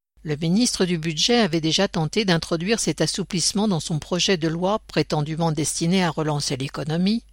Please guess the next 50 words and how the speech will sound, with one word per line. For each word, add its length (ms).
présenté 480
en 100
début 220
d'année. 380
Mais 80
la 100
ficelle 380
était 200
trop 200
grosse 300
pour 160
être 140
acceptée, 680
même 280
par 140
le 80
Conseil 340
constitutionnel. 1000
Les 120
lobbies 360
viticoles 760
n'étaient 240
pas 160
restés 360
inactifs 640
et 120
ils 200
ont 60
de 100
plus 320
l'oreille 280
bienveillante 600
de 120
nombre 380
d'élus. 420
Le 120
Sénat 400
était 180
revenu 460
à 60
la 120
charge 380
en 100
proposant 480
le 140
texte 380
sous 260
une 280
nouvelle 400
forme 500